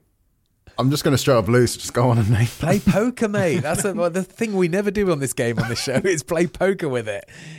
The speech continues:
Speaker 2: Like,
Speaker 1: It will be
Speaker 2: sometimes you gotta get the
Speaker 1: embarrassing
Speaker 2: number up.
Speaker 1: for then Matt just to be like, "Just name 'em, Jesse," and then I'll just be
Speaker 2: Okay.
Speaker 1: fucked 'cause I can't name one.
Speaker 2: <laughs> Don't worry, Jesse. The next round is very much tailored for you.
Speaker 1: <laughs>
Speaker 2: Uh, so, okay, seven.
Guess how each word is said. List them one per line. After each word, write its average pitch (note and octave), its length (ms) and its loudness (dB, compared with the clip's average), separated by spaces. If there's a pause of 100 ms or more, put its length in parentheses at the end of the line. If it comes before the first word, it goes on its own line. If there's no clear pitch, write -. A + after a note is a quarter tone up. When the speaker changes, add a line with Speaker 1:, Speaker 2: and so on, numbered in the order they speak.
(140)
Speaker 2:
Like, C3 100 0
Speaker 1:
It C#3 40 4
will C3 120 4
be C3+ 160 4
Speaker 2:
sometimes C3 60 4
you C3+ 40 4
gotta C3+ 200 6
get D3 160 6
the D3 60 -2
Speaker 1:
embarrassing C3+ 80 4
Speaker 2:
number A#2 340 4
up. A2 120 -4
Speaker 1:
for B2+ 120 2
then A2+ 260 2
Matt G2 240 0
just - 200 -8
to A#2 40 -6
be G#2+ 160 0
like, F#2 160 0 (240)
"Just F3+ 160 -6
name F#3+ 240 2
'em, B2 80 4
Jesse," A2 460 0
and A#2 100 -2
then A#2 40 2
I'll G#2+ 120 2
just F#2 120 -6
be - 60 0
Speaker 2:
Okay. C3 140 -2
Speaker 1:
fucked G2 260 0
'cause G#2+ 100 -2
I F#2+ 40 2
can't F#2 220 0
name F#2+ 200 2
one. F2 300 0 (120)
Speaker 2:
<laughs> - 120 -10
Don't C#3 160 0
worry, C3 140 2
Jesse. G#2 540 -6
The A2 40 -12
next A#2 240 -8
round A2+ 160 -6
is G#2+ 60 -6
very A2 160 -4
much G#2 140 -14
tailored G#2 260 -12
for G#2+ 80 -12
you. G2 100 -8 (140)
Speaker 1:
<laughs> - 120 -12
Speaker 2:
Uh, C3 680 0 (200)
so, C#3 340 0 (540)
okay, C#3 280 0
seven. A2 500 -2